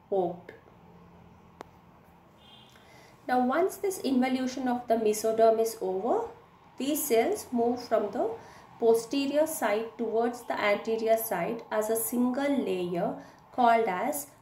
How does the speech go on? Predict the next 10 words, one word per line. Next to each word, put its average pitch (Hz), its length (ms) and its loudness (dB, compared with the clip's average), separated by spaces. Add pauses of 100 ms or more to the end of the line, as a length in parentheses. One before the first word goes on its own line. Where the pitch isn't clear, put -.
(160)
carda 262 580 4
mesodermal 202 800 -2 (260)
mantle. 185 600 -4 (1300)
It 226 180 -2
occupies 240 640 0
a - 100 -4
space 240 420 -2
between 254 560 -4 (400)
the 208 80 0
ectoderm 220 840 4